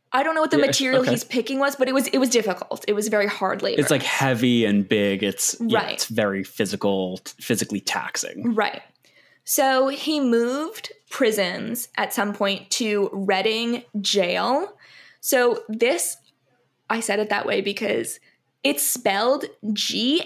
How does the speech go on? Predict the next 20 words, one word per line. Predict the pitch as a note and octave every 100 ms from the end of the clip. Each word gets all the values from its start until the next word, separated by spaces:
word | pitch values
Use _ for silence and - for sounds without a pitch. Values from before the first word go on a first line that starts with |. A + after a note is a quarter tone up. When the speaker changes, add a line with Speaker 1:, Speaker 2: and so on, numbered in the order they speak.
| -
Speaker 1:
A | A3 A3+ A3+ -
O | G#3 G#3+ G#3 -
L. | F#3+ - - - - -
Speaker 2:
Jail | - B2 A#2 C3+ D#3 -
is | F3 - -
Speaker 1:
Yes, | A#3 G#3 G#3+
jail. | G#3+ A#3 G#3 F#3 -
It's | A3+ -
pronounced | C#4+ B3+ D4 C4
jail, | G#3 G#3+ G#3 F#3+
but | G#3 G#3
spelled | - A3 A3+ A3
G | G#3 G#3+
A | A3 G#3
O | G#3
L. | F#3+
Speaker 2:
But | E3+
it's | -
spelled | - A2+ G2+ -
goal? | G#2 G#2+ D#3+ F#3